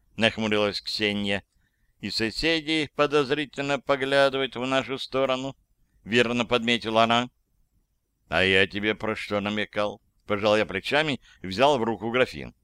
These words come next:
«Давай-ка терпкого бахнем, кровь согреем, а потом поделимся соображениями о услышанном госте Ставрополя, о инквизиторе». Я наполнил аккуратные рюмки.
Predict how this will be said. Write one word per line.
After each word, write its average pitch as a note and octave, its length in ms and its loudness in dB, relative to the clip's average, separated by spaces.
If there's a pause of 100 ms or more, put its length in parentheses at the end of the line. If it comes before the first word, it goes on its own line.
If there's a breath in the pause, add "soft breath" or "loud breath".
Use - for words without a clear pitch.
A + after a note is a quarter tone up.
(420 loud breath)
«Давай-ка F#2 400 4
терпкого G2 640 0
бахнем, D3 720 2 (360)
кровь F3 320 2
согреем, C3+ 580 2
а B2 240 8
потом D#3 320 0
поделимся C#3 640 0
соображениями G#2+ 1120 0 (420)
о D3+ 160 4
услышанном E3+ 540 2
госте D#3 420 2
Ставрополя, C#3 720 4 (240)
о A2+ 240 4
инквизиторе». A2 880 -4 (600)
Я D#3 140 6
наполнил C#3 560 4
аккуратные A#2 540 2
рюмки. C#2+ 380 -10